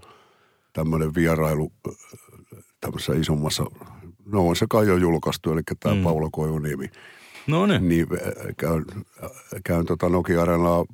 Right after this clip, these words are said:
Speaker 1: pari biisiä vetäsemässä Paulan.
Speaker 2: Mahtavaa.
Speaker 1: Koska me ollaan kavereita oltu jo vuosien takaa. Ni-, mutta siinä on niinku mun keikat ja sit samaten ensi kesä, että, että silloin mua, mua ei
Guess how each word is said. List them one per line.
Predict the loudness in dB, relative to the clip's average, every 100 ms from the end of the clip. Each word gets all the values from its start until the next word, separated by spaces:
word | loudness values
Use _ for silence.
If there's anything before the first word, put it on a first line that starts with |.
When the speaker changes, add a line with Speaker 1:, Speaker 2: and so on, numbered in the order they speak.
| _ _
Speaker 1:
pari | -4 -2
biisiä | -2 -2 -2 -2
vetäsemässä | -2 -2 -4 -4 -6 -8 -4
Paulan. | -2 -2 -6 -10 _ _ _ _ _ _ _ _
Speaker 2:
Mahtavaa. | 0 0 -4 -6
Speaker 1:
Koska | -4 -2 0
me | 0
ollaan | 2 2 2 0
kavereita | 0 0 2 0 0
oltu | -2 -2 -4
jo | -4 -6 -12 _ _ _ _ -4
vuosien | -2 -2 0
takaa. | 0 2 2 2 -4 -20 -20 _ _ _ _
Ni-, | -6 -2
mutta | 0 2
siinä | 4 6 6
on | 4
niinku | 4
mun | 2 2 0
keikat | 0 0 -4 -4
ja |
sit | -4 -4
samaten | 0 0 0 0
ensi | 0 0
kesä, | -4 -2 -2
että, | -4 -8 -8 -10
että | -8 -6
silloin | -4 -2 -2 -6 -16 _ -20 _ -18
mua, | -6 -4 -4 -6 -16 -16
mua | -12 -12
ei | -12